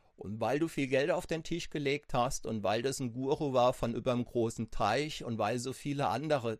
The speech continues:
tausend Leute mit dir ihr Selbstbewusstsein gestärkt hatten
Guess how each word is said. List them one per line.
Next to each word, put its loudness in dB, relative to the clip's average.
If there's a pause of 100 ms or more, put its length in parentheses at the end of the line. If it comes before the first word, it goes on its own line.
tausend -2
Leute 2
mit -4
dir 0
ihr -2
Selbstbewusstsein -4
gestärkt -4
hatten 2